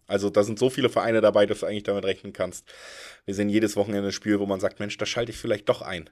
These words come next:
wenn das jetzt auf dem Programm steht.“ Und das, äh, deswegen hab ich echt Lust auf diese zweite Liga. Und, äh, pro forma, würde ich sagen, besprechen wir auch mal, wer sonst noch so Lust auf diese zweite Liga hätte. Nämlich, äh, die Aufsteiger würde ich vorwegnehmen, weil ich glaube,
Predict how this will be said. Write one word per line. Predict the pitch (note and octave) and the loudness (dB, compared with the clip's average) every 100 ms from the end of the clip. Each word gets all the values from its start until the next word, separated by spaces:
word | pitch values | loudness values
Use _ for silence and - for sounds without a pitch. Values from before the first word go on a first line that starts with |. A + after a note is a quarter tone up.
| _ | _
wenn | - F#2+ | -4 -2
das | - | 0
jetzt | G2 F#2 | -2 -2
auf | F#2+ | -6
dem | G#2+ | -4
Programm | G#2 F2+ F#2+ | -4 0 0
steht.“ | G2+ - A#2+ - - - - _ | 0 -2 -2 -4 -20 -20 -20 _
Und | G2 | 2
das, | G#2 G2 - | 4 4 -2
äh, | G#2+ G#2 G2+ A2 | 2 6 6 4
deswegen | A#2 A#2+ | -2 -6
hab | B2+ | -10
ich | - | -8
echt | E3 - C#3+ | -8 -6 -2
Lust | E3+ - - | -2 -2 -10
auf | B2+ | -12
diese | - C3 C3+ | -10 -10 -2
zweite | - B2 A#2+ | 4 6 4
Liga. | A2 C3+ D3 F3 _ _ _ - - - | -2 0 0 0 _ _ _ -20 -20 0
Und, | A#2 A2+ A2+ A2+ B2 | 4 4 2 -4 4
äh, | A#2 A2+ A#2 A2+ _ - | 6 8 6 0 _ -20
pro | - B2+ | 2 4
forma, | B2 - C#3+ D3+ G2+ G#2 | 6 6 6 6 2 0
würde | G#2 G2+ | -4 -4
ich | - | 0
sagen, | G2+ G#2+ | 0 0
besprechen | G#2+ - A2 A#2 | -8 -10 -10 -8
wir | A2 | -6
auch | G2+ | -6
mal, | A2 G#2+ G2 F2+ | -2 -2 -2 0
wer | G#2+ | 2
sonst | G#2 C#3+ - | 4 2 0
noch | A#2+ | -4
so | G#2+ | -2
Lust | G2+ G2 F#2 | -2 -2 -6
auf | - | -10
diese | G#2 G2 | -10 -8
zweite | - G2 G2 | -2 -2 -2
Liga | G2+ G2 | -4 -2
hätte. | F#2+ G2 A#2+ - - - - - - | -2 -2 -6 -6 -14 -18 -18 -18 -4
Nämlich, | A2 A2+ A#2 A2+ - | -2 4 4 2 0
äh, | A#2 A2 | 0 0
die | G#2+ G#2+ - | -2 -8 2
Aufsteiger | A#2+ E3 - A2+ G2 G2 | 4 4 4 4 6 4
würde | G#2+ A2 | 0 -4
ich | |
vorwegnehmen, | - A2 A#2+ B2+ - B2 B2 A2 | 0 4 4 4 0 -2 -4 4
weil | A2 B2 C#3 | 8 8 6
ich | G#2+ - | 0 -6
glaube, | A2 G#2+ B2 C3 B2+ | 6 8 8 6 2